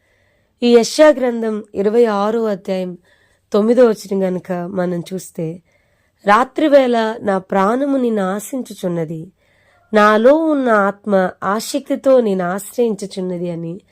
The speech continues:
యెషయా భక్తుడు రాస్తూ ఉన్నాడు. మరి ప్రవక్తలలో, మేజర్ ప్రాఫిట్స్‌లో ఒకనిగా ఎంచబడుతూ,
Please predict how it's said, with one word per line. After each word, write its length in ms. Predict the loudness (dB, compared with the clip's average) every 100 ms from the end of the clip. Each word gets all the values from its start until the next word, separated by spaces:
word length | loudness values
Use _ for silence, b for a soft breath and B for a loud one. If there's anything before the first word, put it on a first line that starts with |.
| b b b b b
యెషయా 360 | 0 2 2 2
భక్తుడు 680 | 0 -2 -2 -2 -2 -4 -6
రాస్తూ 440 | -6 -6 -8 -6 -4
ఉన్నాడు. 440 | -4 -6 -10 -12 -2
మరి 220 | 0 0
ప్రవక్తలలో, 880 | -2 -2 -4 -4 -4 -2 0 -2 -4 b b b b b b
మేజర్ 440 | 4 4 6 2 2
ప్రాఫిట్స్‌లో 920 | 0 0 0 -2 -8 -8 -2 -2 -2
ఒకనిగా 800 | -4 -6 -4 -4 -2 -2 -2 -4 -6
ఎంచబడుతూ, 840 | -6 -6 -8 -6 -6 -8 -14